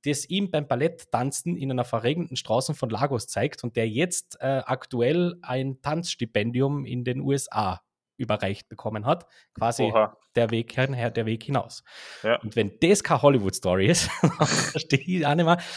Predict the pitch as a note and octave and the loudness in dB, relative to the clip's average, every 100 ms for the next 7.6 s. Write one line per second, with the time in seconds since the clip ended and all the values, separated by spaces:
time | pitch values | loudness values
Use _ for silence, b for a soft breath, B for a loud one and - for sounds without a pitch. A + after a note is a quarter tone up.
0 | B B - D3+ D#3+ D#3 - E3+ G#3 G3+ | B B 2 4 4 0 0 4 8 8
1 | F3+ F#3+ - - D#3 F3 F3 - D3+ D#3+ | 8 6 0 2 4 6 4 6 4 6
2 | C#3+ C3+ B2 _ - F3+ - C3 B2+ B2 | 2 2 -4 _ -6 -6 -4 0 2 4
3 | A#2+ C#3 C#3 - E3 E3+ D#3+ E3+ C3+ D3 | 2 2 0 0 0 2 2 2 -2 -6
4 | - C#3 B2+ A#2 A#2 B2+ - C#3+ C#3 C3 | -4 -4 -2 0 0 0 -2 -2 0 -2
5 | A#2+ A#2 - A#2 - G#2 A2 - F#2+ G2 | -4 -4 -2 -4 -2 -2 -2 -2 -6 -4
6 | - F#2+ - - C3 G#3+ F3 F3 E3+ E3+ | -6 -6 -4 0 2 2 2 2 2 0
7 | D3+ C3+ - D3 C#3+ C3 | -2 -4 0 2 2 0